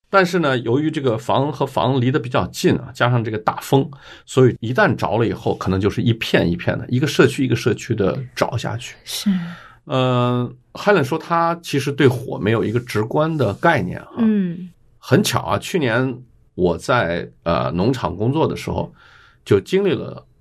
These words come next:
Speaker 1: 几次的山火。
Speaker 2: 嗯。
Speaker 1: 其实这一次洛杉矶大火也是山火烧到城市开始的。
Speaker 2: 对。
Speaker 1: 所谓的山火呢，就是森林着了。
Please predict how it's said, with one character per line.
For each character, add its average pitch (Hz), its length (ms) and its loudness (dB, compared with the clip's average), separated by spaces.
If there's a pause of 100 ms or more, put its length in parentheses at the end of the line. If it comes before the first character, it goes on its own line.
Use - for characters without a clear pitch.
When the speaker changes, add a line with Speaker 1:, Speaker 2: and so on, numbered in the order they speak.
(140)
Speaker 1:
几 92 180 0
次 - 260 4
的 98 140 0
山 175 340 0
火。 156 240 -12 (180)
Speaker 2:
嗯。 190 420 0 (100)
Speaker 1:
其 - 160 4
实 196 160 2
这 220 180 0
一 139 120 2
次 - 680 -2 (140)
洛 143 120 4
杉 160 160 0
矶 170 140 0
大 160 140 -2
火 - 220 -12 (100)
也 - 120 4
是 - 220 0
山 160 340 2
火 - 400 -6 (180)
烧 139 260 0
到 110 160 2
城 98 360 -2
市 104 220 -2
开 98 240 0
始 - 160 -6
的。 - 240 -12
Speaker 2:
对。 170 260 2 (280)
Speaker 1:
所 - 180 -2
谓 214 100 2
的 190 100 0
山 208 340 -2
火 - 240 -2
呢， - 180 -4 (420)
就 123 180 6
是 87 380 -2 (140)
森 131 240 0
林 104 160 0
着 - 220 -6
了。 - 180 -14